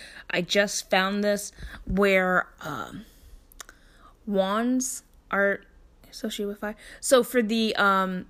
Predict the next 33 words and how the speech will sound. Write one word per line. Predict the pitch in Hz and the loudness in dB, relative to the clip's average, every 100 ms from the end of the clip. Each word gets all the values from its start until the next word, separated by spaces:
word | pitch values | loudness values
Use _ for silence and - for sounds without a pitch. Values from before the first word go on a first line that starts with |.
| - | -8
tarot | - 226 233 254 254 | 0 4 4 2 -2
cards, | - 262 269 269 - - - - - | -2 0 2 0 -4 -12 -20 -20 -2
I | 208 | 2
know | 220 226 | 4 4
I | 220 | 4
mentioned | 214 214 202 202 | 2 0 -2 -4
for | 190 | -4
some | - 233 | 0 0
of | 214 | 2
them, | 214 | 0
I | 190 | 0
don't | 196 180 | -2 -4
think | 196 | -2
I | 190 | -2
did | 185 185 | -2 -4
for | - - | -8 -2
all | - 220 | 0 0
of | 226 | 0
them, | 220 240 240 226 - - - - | -2 0 -2 -4 -16 -20 -20 -4
uh, | 196 190 185 180 | 2 4 4 0
what | 175 190 190 - _ _ _ _ _ | 2 2 2 -2 _ _ _ _ _
the | 214 | -4
tarot | 185 - 220 226 220 | -4 -2 2 4 2
card | 220 190 185 190 | -2 -2 -2 -4
for | - 185 180 - | -8 -4 -4 -4
each | 196 185 - | -6 -6 -2
element | 185 196 208 202 196 - | -2 0 -2 -4 -6 -4
is. | 185 214 247 - - - - | -2 0 -4 -8 -16 -20 -10
So, | - - 220 202 190 185 180 - | -6 0 4 6 6 4 -2 -2
um, | 180 185 180 175 175 185 - - - - - | 0 2 0 -2 -2 -6 -8 -20 -20 -20 -18
let's | - | -10
see | - - | -10 -10
here. | - - - | -14 -10 -10